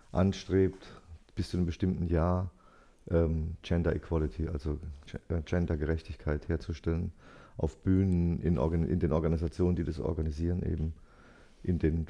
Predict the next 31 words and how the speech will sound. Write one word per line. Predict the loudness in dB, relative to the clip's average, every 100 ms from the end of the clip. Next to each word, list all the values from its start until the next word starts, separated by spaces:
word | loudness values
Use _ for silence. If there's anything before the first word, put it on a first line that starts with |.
| 0
Gremien | 2 4 2 -2
dieser | -2
Organisationen, | -2 0 -2 -4 -6 -4 -4 -2
den | -4
Teams. | -2 -2 -2 -6 -8
Und | -4
der | -2 0 -2 -4
Initiative | -4 -2 0 0
haben | 2
wir | 0
uns | -2
vor | -4
ein | 2
paar | 2
Jahren | 4
angeschlossen. | 2 0 -2 -2 -2 -4 -6 -12 -18
Das | -2 0
ist |
eine | 2
Selbstverpflichtung | 2 2 2 -2 -2 -2 0 0
natürlich. | 0 2 2 2 -4 -8 -10 -18 -20 -20 -20 -2
Und, | 2 4 4 0 -2
ähm, | 2 2 0 -6 -4
<clears throat> | 2 4 2 0 -8 -20 -20 -20 -20 -20 -20 -20 0
ja, | 0 0 -4 -14 -20 -8
das, | -6 -6
weil | -4 0 2
wir |
das | 0 -2
richtig | -4 -4 -2
finden | 0 0 -2